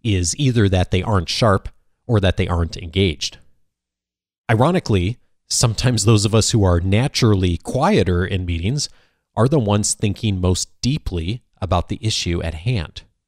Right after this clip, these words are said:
Then, when we're suddenly turned to for a recommendation or decision, we're caught off guard. I've come away from a handful of meetings in my professional life feeling like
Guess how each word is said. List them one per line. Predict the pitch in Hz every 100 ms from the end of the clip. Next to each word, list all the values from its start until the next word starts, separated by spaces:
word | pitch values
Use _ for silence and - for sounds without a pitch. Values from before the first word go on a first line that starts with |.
| _ _ _ _ _ _ -
Then, | 104 143 107
when | 101 101
we're | 98 92 87 - _
suddenly | - 117 98 85
turned | - 160
to | - 104
for | - 85
a |
recommendation | 95 98 95 92 104 - 90
or |
decision, | 80 80 151 143 87 107 _ _ _ _
we're | -
caught | - 80
off | 76 -
guard. | 117 90 - - _ _ _ _ _ _ _ _ _ -
I've | 110
come | - 104
away | 95 98
from | - 90
a | 80
handful | 123 160 - 90 87
of | 87
meetings | 87 85 95 95
in | 95
my | 90
professional | - - 101 90 90 82
life | 92 117
feeling | - 107 104 95
like | 90 90